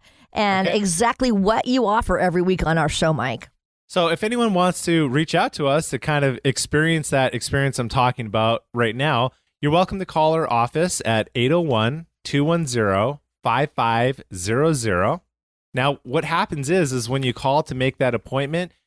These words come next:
Speaker 2: we're gonna put you down on the calendar probably for about forty-five minutes, and we've purposely made it, uh, a rule that we don't do any business on our first visit. So we're not gonna try to sell you anything. You can leave your purses and checkbooks at home. It's gonna be a really wonderful experience.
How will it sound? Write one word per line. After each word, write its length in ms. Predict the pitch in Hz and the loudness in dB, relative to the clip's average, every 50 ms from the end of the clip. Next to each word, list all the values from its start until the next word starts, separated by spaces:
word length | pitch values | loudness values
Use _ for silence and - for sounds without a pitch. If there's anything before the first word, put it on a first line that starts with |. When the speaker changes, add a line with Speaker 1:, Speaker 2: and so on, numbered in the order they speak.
| _ _ - | _ _ -6
Speaker 2:
we're 80 | 123 123 | -4 -2
gonna 140 | 131 131 | -2 -2
put 260 | 117 - 151 151 - 165 | 0 0 -2 -2 0 -2
you 60 | 156 | -2
down 280 | 147 143 143 147 151 | 0 2 2 2 2
on 80 | 151 147 | 0 0
the 60 | 147 | -2
calendar 500 | - - 143 131 127 135 135 147 156 160 | -2 -2 0 0 2 2 2 2 0 0
probably 360 | - - - 135 135 135 143 | 0 0 0 0 2 0 0
for 120 | 135 - 151 | -2 -2 -2
about 240 | 139 135 131 117 - | 0 0 0 0 0
forty-five 520 | - 127 127 135 131 - 151 156 160 147 | -2 -2 0 0 0 0 0 0 0 0
minutes, 400 | 135 120 117 123 143 143 - - | 0 0 0 0 0 -2 -4 -4
and 200 | - 139 127 127 | -2 0 0 2
we've 220 | 120 123 123 113 - | 2 2 0 0 0
purposely 520 | - 156 160 - - 160 - - 165 139 | 0 0 0 0 0 -2 -2 -2 -2 -2
made 340 | 117 117 120 143 170 175 135 | 0 0 0 0 2 2 2
it, 200 | 120 117 117 - _ _ _ _ _ _ _ - | 2 2 0 -2 _ _ _ _ _ _ _ -4
uh, 280 | 123 117 110 110 113 113 | -2 0 2 2 2 0
a 100 | - 123 | 0 -2
rule 280 | 113 107 120 160 185 180 | -2 0 2 2 2 2
that 120 | 131 120 - | 2 0 0
we 100 | 135 120 | 0 0
don't 240 | 131 147 151 143 - | 2 2 0 0 0
do 220 | - 135 127 127 - - | 0 0 0 0 0 0
any 260 | 135 135 151 156 147 | 0 0 0 0 -2
business 560 | 123 95 120 127 123 113 127 120 113 107 - | 0 0 2 2 2 2 0 0 0 0 -2
on 260 | - 113 113 113 113 107 | -2 0 0 0 2 0
our 80 | 101 98 | -2 -2
first 300 | - 110 110 104 - - | 0 0 0 0 0 -2
visit. 340 | 101 104 98 90 92 85 | -2 -2 0 0 -2 -4
So 120 | - - 107 | -4 -4 -2
we're 80 | 107 | -2
not 200 | 107 110 113 - | 0 0 0 -2
gonna 120 | - 131 135 | -2 -6 -6
try 140 | - - 170 | -2 0 0
to 100 | 175 160 | 0 0
sell 300 | - - 190 165 156 151 | -2 0 0 0 2 2
you 140 | 147 143 | 2 2
anything. 580 | 135 135 139 139 - - 135 131 135 135 143 - _ _ _ _ _ | 0 0 -2 -4 -4 -2 0 0 0 0 -2 -4 _ _ _ _ _
You 60 | - | -12
can 140 | - - 117 | -6 -2 0
leave 140 | 117 120 117 | 2 2 2
your 80 | 131 127 | 2 0
purses 420 | - - 135 139 135 - 156 151 | 0 2 0 2 0 0 -2 -2
and 100 | 160 151 | -2 -2
checkbooks 460 | - - 151 135 - - 139 - - 139 | 0 0 0 0 0 -2 -2 -2 0 -2
at 100 | - - | -2 -2
home. 240 | - 127 127 123 123 | 0 0 0 0 0
It's 140 | 120 107 - | -2 -2 -4
gonna 140 | - 135 135 | -4 -4 0
be 120 | 127 127 | 0 0
a 60 | 117 | 0
really 340 | 101 101 117 131 139 143 143 | 0 0 0 2 2 2 2
wonderful 540 | 131 113 117 123 127 123 - - 127 110 110 | 0 0 -2 -2 -2 -4 -4 -4 -2 0 0
experience. 720 | 110 - - - - 98 92 82 82 76 - - - - | -2 -2 -4 -8 -8 -6 -6 -8 -10 -12 -14 -18 -20 -20